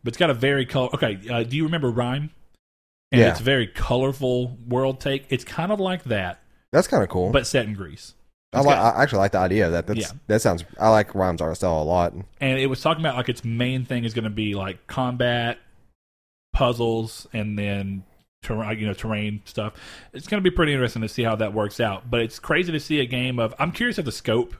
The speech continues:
Speaker 1: because the one thing I can say about Assassin's Creed to its benefit is that if you're somebody who just likes a game to go on forever,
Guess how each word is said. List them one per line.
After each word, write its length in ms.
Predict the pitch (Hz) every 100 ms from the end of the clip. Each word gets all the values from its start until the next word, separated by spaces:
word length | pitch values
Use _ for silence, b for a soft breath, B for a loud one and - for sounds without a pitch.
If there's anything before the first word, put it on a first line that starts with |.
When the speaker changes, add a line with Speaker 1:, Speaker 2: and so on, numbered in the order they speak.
| -
Speaker 1:
because 480 | 120 127 113 110 - b b b _ _ _ _
the 120 | 135 135
one 260 | 170 175
thing 120 | 175
I 80 | 156
can 240 | 139 151 151
say 160 | 165
about 200 | 165 160
Assassin's 400 | 160 165 151 151
Creed 220 | - 151
to 60 | 135
its 120 | 117
benefit 360 | 127 135 143 139
is 80 | 117
that 100 | 107
if 100 | 123
you're 120 | 139
somebody 380 | 147 135 127 123
who 140 | 131
just 320 | 110 110 -
likes 260 | 117 117 -
a 40 |
game 320 | 101 107 113 110
to 100 | 107
go 240 | 101 107
on 260 | 104 104 107
forever, 680 | - 92 - 110 117 139